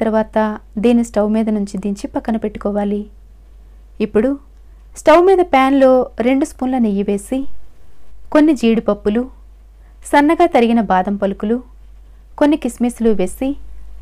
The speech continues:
చక్కగా వేగిన తర్వాత స్వీట్లో వేసుకోవడమే. ఎప్పుడైనా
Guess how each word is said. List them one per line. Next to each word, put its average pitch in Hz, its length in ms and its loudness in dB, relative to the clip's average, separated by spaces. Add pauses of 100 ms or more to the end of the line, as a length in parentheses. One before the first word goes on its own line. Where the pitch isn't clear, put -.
(180)
చక్కగా 311 420 2
వేగిన 226 360 2
తర్వాత 196 320 -2 (120)
స్వీట్లో 240 420 -2
వేసుకోవడమే. 196 540 -4 (960)
ఎప్పుడైనా 349 400 4